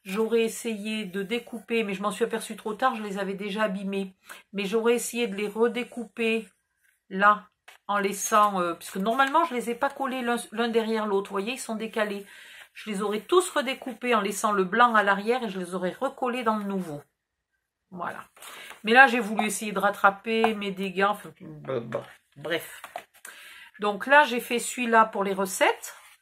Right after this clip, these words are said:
J'ai mis des demi-perles à coller pour, euh, faire comme si j'avais mis des brats.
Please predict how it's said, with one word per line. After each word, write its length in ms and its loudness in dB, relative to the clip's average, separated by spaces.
J'ai 420 -2
mis 520 -6
des 560 -2
demi-perles 840 2
à 80 6
coller 600 0
pour, 380 -8
euh, 580 0
faire 400 -8
comme 220 -2
si 260 -8
j'avais 300 -2
mis 180 -4
des 120 -6
brats. 540 -2